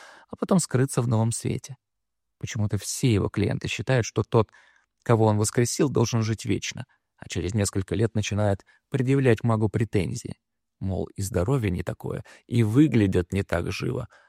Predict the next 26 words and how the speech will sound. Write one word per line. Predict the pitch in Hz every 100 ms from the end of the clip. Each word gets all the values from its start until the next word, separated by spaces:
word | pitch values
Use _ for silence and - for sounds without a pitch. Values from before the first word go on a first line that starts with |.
| _
а | - 95
уж | 104 104 - -
об | 113 101
их | 120 - _ _ _
вменяемости | - 107 104 101 110 110 113 -
речи | 113 113 98 110
не | 107 113
идет. | 123 110 - _ _ _ _ _ _ _ _ _ _ _ _ -
Ритуал | 104 101 120 117 113
был | 117
проведен, | 110 117 110 113 - 135 - _ _ _ _ _ _
четко | - 131 120 -
и | 95
без | 101 101
ошибок, | 104 - 87 - - _ _ -
но | 107 104
упрямая | - - - 107 98 - -
душа | - - - 123 120 _ _ _ _ _ _
не | - 87 90
явилась. | 98 120 110 98 - - _ _ _ _ _ _ _
Должна | - 101 104 139 151
была, | - - - _ _ _ _
но | - 107
что-то | - 120 117
не | 110
сработало. | 110 113 110 - - -